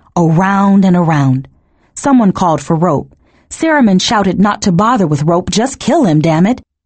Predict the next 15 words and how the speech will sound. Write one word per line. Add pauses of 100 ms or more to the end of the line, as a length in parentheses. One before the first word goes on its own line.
(160)
And
around
and
around
and, (520)
"Lady
Ori!" (480)
Date, (240)
his
voice
rough
and
puzzled. (560)
And
around